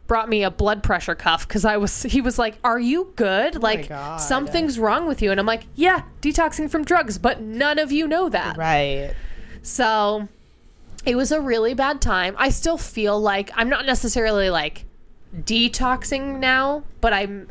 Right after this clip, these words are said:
Speaker 1: I'm rebuilding my brain from how much damage I did.
Speaker 2: Yeah.
Speaker 1: Because I
Speaker 2: Well, you're
Speaker 1: absolutely
Speaker 2: rewriting
Speaker 1: damaged.
Speaker 2: bra-, your chemistry. That's, you know,
Speaker 1: Right.
Speaker 2: that's, yeah, yeah.
Speaker 1: So, like, it bothers me because when I was growing up, I was always,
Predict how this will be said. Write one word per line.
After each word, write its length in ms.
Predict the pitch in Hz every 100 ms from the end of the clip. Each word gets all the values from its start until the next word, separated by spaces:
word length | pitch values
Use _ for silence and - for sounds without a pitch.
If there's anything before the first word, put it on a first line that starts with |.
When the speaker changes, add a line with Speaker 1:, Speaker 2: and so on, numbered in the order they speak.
| -
Speaker 1:
I'm 380 | 202 202 196 180
rebuilding 640 | 196 254 214 233 220 214 190
my 160 | 170
brain 540 | 160 175 170 170 202 233
from 180 | 226
how 140 | 175 196
much 280 | 170 - -
damage 400 | 151 160 - -
I 100 | 92
did. 320 | - 120 -
Speaker 2:
Yeah. 340 | 202 170 147 143 170 -
Speaker 1:
Because 220 | 208 226 202
I 160 | 196
Speaker 2:
Well, 0 |
you're 60 | 190 - - - -
Speaker 1:
absolutely 540 | 233 214 - - 202 -
Speaker 2:
rewriting 320 | 208 180 170
Speaker 1:
damaged. 400 | 151 143 113 202
Speaker 2:
bra-, 100 | 196
your 200 | 175 170 175
chemistry. 680 | - 262 151 - 92 85 -
That's, 320 | 147 135 -
you 160 | 185 151
know, 120 | 160
Speaker 1:
Right. 160 | 214
Speaker 2:
that's, 260 | 156 - -
yeah, 300 | 175 123 64 -
yeah. 280 | 220 156 - 202 -
Speaker 1:
So, 220 | - 247
like, 260 | 233 226 - -
it 200 | 277 -
bothers 360 | 269 277 294
me 120 | 285
because 320 | 254 254 240 208
when 160 | 214
I 100 | 262
was 160 | 277 -
growing 380 | 220 202 190 170
up, 260 | 156 -
I 180 | - 202
was 180 | 202 208
always, 840 | 190 190 190 175 180 180 - -